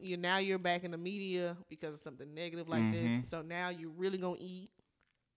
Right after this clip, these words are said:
Speaker 1: lupus. You really gonna eat 'cause of the medication. So
Speaker 2: Mm-hmm.
Speaker 1: it's like
Speaker 2: She
Speaker 1: it's
Speaker 2: getting hit from all sides.
Speaker 1: She is. So that's why I'm just like, it's best you just get your, it ain't like she don't have no money. She just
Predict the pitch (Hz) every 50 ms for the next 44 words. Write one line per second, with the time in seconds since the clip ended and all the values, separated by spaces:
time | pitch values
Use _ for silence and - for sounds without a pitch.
0 | _ _ _ _ _ - 175 185 190 196 196 196 190 180 180 185 - - - _
1 | _ _ _ - 160 165 151 165 202 202 190 185 185 185 - 190 190 208 208 -
2 | 190 175 - 165 160 160 170 165 160 - 214 190 180 180 - - 185 202 208 _
3 | - - 117 - - - 117 - 117 107 185 180 175 165 160 160 156 - - -
4 | - - - - _ _ _ _ _ _ _ _ _ _ _ - - 226 254 277
5 | 220 147 131 151 131 - 123 117 117 110 104 98 - - 123 110 98 95 92 92
6 | 90 - 226 214 220 226 214 190 175 165 160 170 - - _ _ _ _ _ _
7 | _ - 190 - 190 185 175 185 190 185 180 180 170 170 170 165 160 160 151 147
8 | 147 151 156 170 170 - - 170 160 156 - 170 170 156 156 156 - - 156 156
9 | - 165 156 151 151 160 160 165 170 170 170 170 170 - 180 180 185 185 185 190
10 | 214 262 262 254 226 202 202 208 208 - _ _ _ _ _ _ _ _ _ _
11 | _ _ _ _ _ _ _ - - - - - - - - - - - - -
12 | 214 180 147